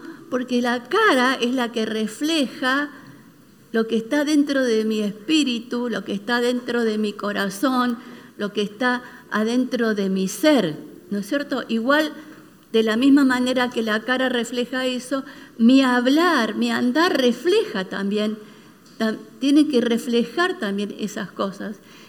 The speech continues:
Entonces, en nuestro andar, ¿qué, qué reflejamos? ¿No es cierto? Necesitamos pensar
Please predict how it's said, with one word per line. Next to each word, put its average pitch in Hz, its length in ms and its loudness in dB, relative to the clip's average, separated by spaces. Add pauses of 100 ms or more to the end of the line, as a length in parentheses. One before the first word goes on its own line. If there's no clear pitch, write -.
Entonces, 285 380 -2
en 262 160 2
nuestro 254 320 -2
andar, 269 580 2 (400)
¿qué, - 580 2
qué - 140 0
reflejamos? 196 1200 -2 (180)
¿No 208 60 -4
es 214 100 -6
cierto? 262 400 -8 (3000)
Necesitamos 302 1120 4 (1700)
pensar 247 800 2